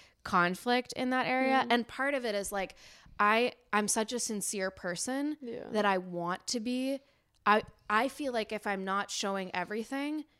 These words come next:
Speaker 1: in a
Speaker 2: Yeah.
Speaker 1: really sincere way, then I'm, like, omitting the truth and kind of lying a little bit.
Speaker 2: Mm.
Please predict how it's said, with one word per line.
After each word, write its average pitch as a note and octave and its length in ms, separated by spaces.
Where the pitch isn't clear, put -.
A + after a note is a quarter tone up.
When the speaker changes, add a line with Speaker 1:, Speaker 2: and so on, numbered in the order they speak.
Speaker 1:
in A3 160
a G#3 60
Speaker 2:
Yeah. A3 80
Speaker 1:
really G#3 280
sincere G3 600
way, F#3 520
then G#3+ 140
I'm, G#3 140
like, G3 240
omitting G3 400
the F3+ 80
truth G3 400
and F3+ 100
kind F3+ 220
of E3 100
lying F3 380
a G#3+ 40
little A#3+ 200
bit. C#4+ 420
Speaker 2:
Mm. A#3 320